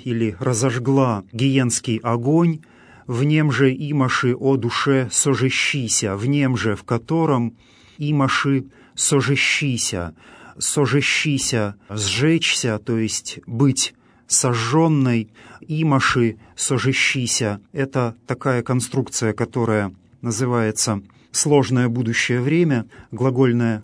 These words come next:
форма, которая называется "сложное будущее время". И вот этот глагол "имаши",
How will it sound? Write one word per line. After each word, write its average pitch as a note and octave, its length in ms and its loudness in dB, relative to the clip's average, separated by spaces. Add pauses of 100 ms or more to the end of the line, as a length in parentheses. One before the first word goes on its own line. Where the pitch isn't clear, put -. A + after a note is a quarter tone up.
форма, G#2+ 460 0
которая G#2+ 420 -2
называется G#2 720 -4 (140)
"сложное A2 520 -2
будущее G#2+ 500 -2
время". C#3+ 440 0 (360)
И B2+ 140 -4
вот B2+ 220 2
этот C3 360 0
глагол B2 600 0 (100)
"имаши", A#2 680 0